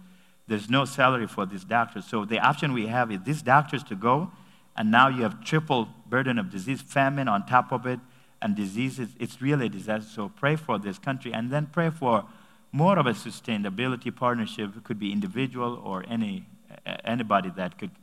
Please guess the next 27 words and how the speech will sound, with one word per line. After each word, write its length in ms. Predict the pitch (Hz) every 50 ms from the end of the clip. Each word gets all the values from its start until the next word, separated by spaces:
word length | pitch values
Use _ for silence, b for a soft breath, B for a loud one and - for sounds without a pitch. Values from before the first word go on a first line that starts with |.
| _ _ -
uh, 220 | 95 92 87 85
could 180 | 90 - 110 -
come 180 | - 113 101 101
here. 120 | 104 104
And 160 | 110 113 110 113
then 140 | 120 117
finance, 560 | 113 - - 139 151 151 151 139 120 113 107 -
as 140 | 107 101
I 100 | 107 98
just 200 | 98 101 110 107
showed 260 | - - 139 120 110 107
you, 220 | 107 107 104 104 b b b b b b b b b
to 100 | - 113
help 260 | 95 110 123 120 104
this 160 | 101 101 95 -
clinic. 420 | - - 135 139 143 139 131 127 - b b b b b -
Medical 440 | 131 151 190 214 202 - 185 151 131
workforce, 520 | 127 151 170 170 - - - 120 101 98
this 180 | 98 139 196 202
is 120 | 202 180
very 220 | 151 139 160 170 160
critical. 540 | 165 - - 147 147 147 143 - 87 80 78 - _ _ -
There's 240 | 117 143 156 147 156
not 200 | 170 185 185 160
a 40 | 139
lot 180 | 135 135 139 135
of 180 | 131 110 95